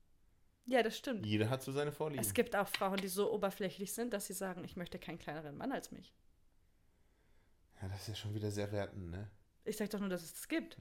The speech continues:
Speaker 2: Und du hast
Speaker 1: Ich
Speaker 2: oberflächlich
Speaker 1: werte
Speaker 2: genommen.
Speaker 1: das nicht. Ja, es ist oberflächlich. Oberflächlich bedeutet ja von außen.
Speaker 2: Mhm.
Speaker 1: Mehr nicht. Das war nicht wertend.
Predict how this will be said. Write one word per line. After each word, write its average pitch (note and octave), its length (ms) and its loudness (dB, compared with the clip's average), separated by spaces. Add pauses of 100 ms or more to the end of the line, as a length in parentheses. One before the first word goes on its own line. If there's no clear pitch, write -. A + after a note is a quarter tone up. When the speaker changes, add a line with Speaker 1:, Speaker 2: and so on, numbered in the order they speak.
(140)
Speaker 2:
Und G2 160 -8
du G2+ 60 0
hast F#2 100 -4
Speaker 1:
Ich - 60 -2
Speaker 2:
oberflächlich - 300 2
Speaker 1:
werte A#3+ 220 6
Speaker 2:
genommen. G3 180 2
Speaker 1:
das - 80 -4
nicht. F#3+ 140 -8 (300)
Ja, G#3 80 2
es G3+ 40 2
ist A3 120 0
oberflächlich. F3+ 560 -4 (800)
Oberflächlich A3+ 420 2
bedeutet G#3 300 0
ja A#3 60 0
von A3+ 260 -10
außen. F3+ 340 -8 (300)
Speaker 2:
Mhm. G#2+ 480 -4
Speaker 1:
Mehr F#3+ 120 -6
nicht. A#3 280 -8
Das - 160 -14
war G3 80 0
nicht B3+ 160 -4
wertend. F3 340 -6